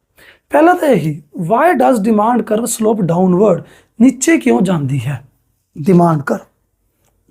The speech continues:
ਡਾਊਨਵਰਡ ਹੀ ਕਿਉਂ ਜਾਂਦੀ ਹੈ? ਆਪਾਂ ਤਾਂ ਪਹਿਲਾਂ ਇਸ ਬਾਰੇ ਪੜ੍ਹੇ ਹੀ ਹੈ। ਦੇਖੋ, ਡਾਊਨਵਰਡ ਜਾਣ ਦਾ ਇੱਕ ਵੱਡਾ ਰੀਜ਼ਨ ਇਹੀ ਹੈ ਕਿ ਇਨਵਰਸ ਰਿਲੇਸ਼ਨਸ਼ਿਪ ਹੈ। ਜਦੋਂ ਇਨਵਰਸ ਰਿਲੇਸ਼ਨਸ਼ਿਪ ਹੋਏਗਾ, ਇੱਕ ਚੀਜ਼ ਦਾ ਘਟਨਾ ਦੂਜੀ ਵੱਧਦੀ ਹੈ। ਪਰ ਉਹ ਇਸ ਨੂੰ ਵੀ ਡਿਟੇਲ 'ਚ ਪੁੱਛ ਰਹੇ ਨੇ,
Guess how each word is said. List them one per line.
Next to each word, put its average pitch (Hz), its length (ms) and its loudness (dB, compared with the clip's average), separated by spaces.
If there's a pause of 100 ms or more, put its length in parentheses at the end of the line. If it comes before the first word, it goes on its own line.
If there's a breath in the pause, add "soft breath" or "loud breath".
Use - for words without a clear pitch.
ਡਾਊਨਵਰਡ 262 420 2
ਹੀ 240 100 2
ਕਿਉਂ 220 200 -6
ਜਾਂਦੀ 147 380 -8
ਹੈ? 156 80 -18 (360 soft breath)
ਆਪਾਂ 175 240 -2
ਤਾਂ 240 100 0
ਪਹਿਲਾਂ 240 240 4
ਇਸ - 160 -2
ਬਾਰੇ 262 140 -2
ਪੜ੍ਹੇ 269 260 2
ਹੀ 175 180 0
ਹੈ। 151 40 -8 (420)
ਦੇਖੋ, 190 280 -4
ਡਾਊਨਵਰਡ 233 500 2
ਜਾਣ 202 280 -2
ਦਾ 233 180 0 (400 loud breath)
ਇੱਕ 269 220 0
ਵੱਡਾ 175 380 2
ਰੀਜ਼ਨ 202 300 4
ਇਹੀ 233 240 2
ਹੈ 262 40 0
ਕਿ 247 140 0
ਇਨਵਰਸ 226 500 0
ਰਿਲੇਸ਼ਨਸ਼ਿਪ 190 600 -8
ਹੈ। 165 100 -14 (580 soft breath)
ਜਦੋਂ 226 240 4
ਇਨਵਰਸ 254 280 2
ਰਿਲੇਸ਼ਨਸ਼ਿਪ 220 480 -2
ਹੋਏਗਾ, 226 420 2 (400 soft breath)
ਇੱਕ 247 160 -2
ਚੀਜ਼ 254 260 0
ਦਾ 254 120 2
ਘਟਨਾ 220 200 0
ਦੂਜੀ 208 280 2
ਵੱਧਦੀ 170 480 0
ਹੈ। 139 100 -10 (340)
ਪਰ 320 120 0
ਉਹ 349 140 4
ਇਸ 294 180 2
ਨੂੰ 311 140 2
ਵੀ 349 100 4
ਡਿਟੇਲ 311 480 0
'ਚ 330 40 0
ਪੁੱਛ - 300 -2
ਰਹੇ 170 260 0
ਨੇ, 151 200 -6